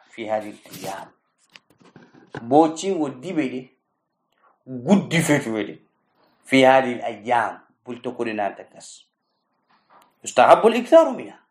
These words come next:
Woom amal colle yedhe. Woom ibaada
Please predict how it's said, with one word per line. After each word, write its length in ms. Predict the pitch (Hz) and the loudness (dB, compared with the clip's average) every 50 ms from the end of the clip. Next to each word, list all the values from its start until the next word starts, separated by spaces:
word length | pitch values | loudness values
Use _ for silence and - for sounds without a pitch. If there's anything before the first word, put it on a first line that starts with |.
| _ _ _ _ _ _ _ _ _ _ _ _ _ _ _ _ _ _ _ _ _ - | _ _ _ _ _ _ _ _ _ _ _ _ _ _ _ _ _ _ _ _ _ 0
Woom 400 | 123 147 160 170 170 170 170 - | 4 6 6 6 6 2 0 -4
amal 400 | 160 165 170 170 165 160 156 156 | -2 0 2 2 2 0 0 -6
colle 320 | - 175 185 180 156 147 | -6 -6 -4 -2 -2 -2
yedhe. 320 | 135 123 120 113 107 101 - _ _ _ _ _ _ _ _ _ _ _ _ _ _ _ _ _ _ _ _ _ _ _ _ - | -2 -4 -6 -8 -10 -14 -20 _ _ _ _ _ _ _ _ _ _ _ _ _ _ _ _ _ _ _ _ _ _ _ _ -4
Woom 340 | 123 139 156 165 170 175 175 | 2 4 4 4 4 2 0
ibaada 720 | - - - 233 208 180 170 151 139 135 127 131 127 127 | -2 -2 -6 -6 0 2 2 2 0 -4 -6 -6 -8 -8